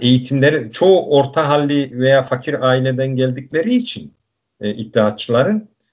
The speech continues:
e, böyle çok sağlam eğitimleri de yok. Yani Talat mesela hukuk mektebini yarıda bırakıyor. Kendi çabasıyla Fransızca öğrenmeye çalışıyor.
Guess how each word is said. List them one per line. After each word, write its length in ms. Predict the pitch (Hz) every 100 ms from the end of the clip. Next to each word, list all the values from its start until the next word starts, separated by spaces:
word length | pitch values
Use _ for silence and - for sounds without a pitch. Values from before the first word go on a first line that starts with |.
| _ -
e, 60 | 113 113 113 113 110
böyle 400 | 120 135 131 107
çok 240 | - 214 214 - - -
sağlam 480 | - 139 139 147 143
eğitimleri 640 | 123 127 139 135 139 156
de 40 | 110
yok. 360 | 78 64 - _ _ _ _ _ _ _ -
Yani 260 | 117 95 -
Talat 360 | 151 143 117
mesela 400 | 104 98 123 151
hukuk 280 | 131 131 147
mektebini 500 | 127 - 117 104 135
yarıda 400 | 139 123 123 117
bırakıyor. 420 | 95 80 - 120
Kendi 280 | 120 117 123
çabasıyla 520 | 127 113 107 - 110
Fransızca 580 | 104 - 104 104 98 -
öğrenmeye 500 | 80 82 80 76 73
çalışıyor. 720 | - 80 73 - 80 80 110